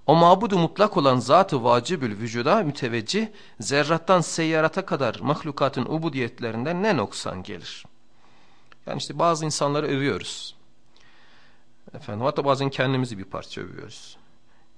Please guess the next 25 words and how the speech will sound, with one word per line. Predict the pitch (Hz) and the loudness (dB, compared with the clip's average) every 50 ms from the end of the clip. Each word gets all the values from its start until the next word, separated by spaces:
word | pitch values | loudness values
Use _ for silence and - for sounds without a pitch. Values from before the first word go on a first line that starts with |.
| - - - - - | -20 -20 -20 -14 -14
Ya | 131 123 | -10 -8
Cenab-ı | 151 156 165 160 | -4 -2 0 0
Hakk'ın | 156 151 151 - 135 135 139 - 101 107 117 120 120 | 0 0 -2 -4 -4 -4 -4 -6 -8 -8 -8 -6 -4
bu | 156 180 | -4 -2
kadar, | - 170 127 120 113 107 - - - - - - - - - | 2 2 2 2 2 -2 -2 -6 -8 -12 -14 -16 -16 -14 -12
e, | 117 110 107 104 104 101 101 101 101 101 95 92 92 104 - | -10 -10 -10 -8 -10 -10 -10 -12 -12 -12 -14 -14 -14 -8 -2
mülkü | 131 143 143 139 - 156 123 | 0 0 0 0 -2 -2 0
var, | 107 92 92 - - - - - - | 0 0 -2 -2 -4 -4 -4 -6 -6
bu | 123 127 | -8 -6
kadar | - 131 110 113 113 107 | -4 -4 -4 -2 -4 -6
mahluku | 101 98 - - - 131 117 117 - - 139 | -4 -2 -2 -2 -2 -4 -8 -8 -4 -4 -4
var. | 95 90 90 - - - - - - - - - - - - - - - - - | -4 -4 -4 -4 -6 -6 -8 -14 -18 -20 -20 -20 -20 -20 -20 -20 -20 -20 -18 -10
Her | - - - 247 254 | -6 -2 0 0 0
şey | 180 - - 190 175 | 0 0 0 2 2
ona | 170 170 170 165 | 2 2 2 0
ubudiyet | 156 147 151 143 156 160 156 - | 0 0 0 0 0 -2 -2 -4
halinde. | - 127 - - 92 92 92 90 85 98 110 117 - - - - - - - - | -6 -4 -4 -4 -6 -8 -10 -12 -12 -12 -14 -16 -18 -20 -20 -20 -20 -20 -20 -18
Ne | - - 117 117 147 202 214 | -12 -8 -4 0 2 6 6
vazife | 180 160 156 - - 165 151 | 6 6 6 0 -6 -4 -2
vermişse | 156 151 156 180 196 190 - - 131 117 | -2 -2 -2 -2 -4 -4 -4 -4 -4 -4
Cenab-ı | 117 120 117 117 113 110 110 | -2 -2 -2 -2 -2 0 -2
Hak | 110 - - - - - - - - - - - - - - | -2 -4 -4 -14 -20 -20 -20 -20 -20 -20 -20 -20 -18 -8 -4
en | - 147 156 135 | 0 0 0 2
cansızına | 113 131 127 127 127 - 123 120 120 120 131 135 | 2 2 2 0 -2 -4 -8 -6 -2 -2 0 0
da | 113 110 143 190 - | 0 -2 -4 -4 -8